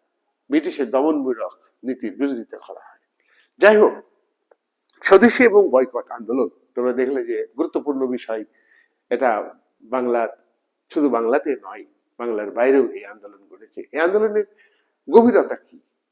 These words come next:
এই আন্দোলনের প্রভাব কি? এটা স্বাধীনতা আন্দোলন নয়, এটা একটা বিষয়কে কেন্দ্র করে, একটা চক্রান্ত কেন্দ্র করে হিন্দু মুসলমানের মধ্যে বিভাজন সৃষ্টি করবে, তার বিরুদ্ধে এই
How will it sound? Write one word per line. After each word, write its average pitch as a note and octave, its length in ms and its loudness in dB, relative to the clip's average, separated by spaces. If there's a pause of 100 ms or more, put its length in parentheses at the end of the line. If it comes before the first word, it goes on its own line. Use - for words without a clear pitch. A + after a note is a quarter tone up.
এই E3 80 2
আন্দোলনের E3+ 400 -2
প্রভাব D3 440 -6
কি? G2 180 -12 (920)
এটা A3+ 400 6
স্বাধীনতা G3 460 0
আন্দোলন C3 440 -2
নয়, G#2 160 -12 (680)
এটা C3 440 0 (760)
একটা B2+ 560 0 (1700)
বিষয়কে G#3 500 4
কেন্দ্র B2+ 360 -2
করে, G2+ 260 -14 (180)
একটা - 180 -10
চক্রান্ত E3+ 560 -2
কেন্দ্র A2 420 -4
করে F2 240 -14 (380)
হিন্দু D#3+ 220 -2
মুসলমানের A#2+ 520 -8
মধ্যে A2 200 -10
বিভাজন A2 460 -6
সৃষ্টি G2 320 -20
করবে, F#2+ 340 -10 (340)
তার D3 240 2
বিরুদ্ধে D#3+ 680 -4
এই G#2 120 -14